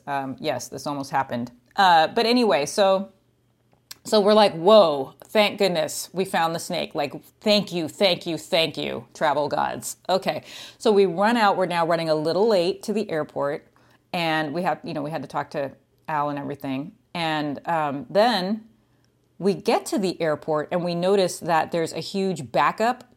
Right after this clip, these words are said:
going to the airport, like, really bad, like, insane. Like, never have seen this kind of backup coming out of the entrance to where the airport starts. So we literally have to go around. We're trying to get to a parking lot. We decided to park the car,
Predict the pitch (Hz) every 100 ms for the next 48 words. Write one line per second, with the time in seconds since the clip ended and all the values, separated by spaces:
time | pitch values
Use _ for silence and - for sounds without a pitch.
0 | - 175 170 180 160 190 151 147 147 -
1 | 139 - 151 - 160 175 226 226 214 202
2 | 160 135 147 156 180 175 175 - 180 123
3 | - _ 190 165 - _ _ 151 208 220
4 | 254 247 247 240 220 220 190 170 165 -
5 | _ _ _ - 170 196 - 190 170 160
6 | 156 160 151 - 170 156 - 156 156 151
7 | 147 147 - 147 - 143 139 131 135 131
8 | 135 - - - - - _ _ _ _
9 | _ _ - - 220 233 220 359 381 330
10 | 285 277 214 202 196 214 180 135 - 208
11 | 240 208 202 185 - 165 165 165 139 -
12 | - 147 127 170 156 - - 160 - -
13 | 180 147 147 160